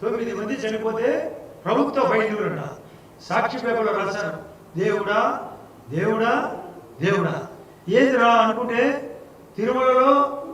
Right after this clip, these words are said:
యాక్సిడెంట్కు చంద్రబాబు ఫైల్, సింహాచలంలో దేవరంలో ఫైల్ అయితే కారణం చంద్రబాబు నాయుడు గారు, నిన్న కాశీబుగ్గలో కారణం. దేవుడా, దేవుడా, దేవుడా. అసలు జరిగే సంఘటనలు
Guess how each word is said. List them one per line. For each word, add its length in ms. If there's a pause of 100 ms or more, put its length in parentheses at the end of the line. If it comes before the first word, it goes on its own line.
(140)
యాక్సిడెంట్కు 880 (340)
చంద్రబాబు 420
ఫైల్, 320 (1000)
సింహాచలంలో 1040 (800)
దేవరంలో 500
ఫైల్ 140
అయితే 260
కారణం 520 (720)
చంద్రబాబు 400
నాయుడు 240
గారు, 240 (840)
నిన్న 180
కాశీబుగ్గలో 920 (260)
కారణం. 400 (480)
దేవుడా, 640
దేవుడా, 260
దేవుడా. 480 (1080)
అసలు 320
జరిగే 340
సంఘటనలు 1040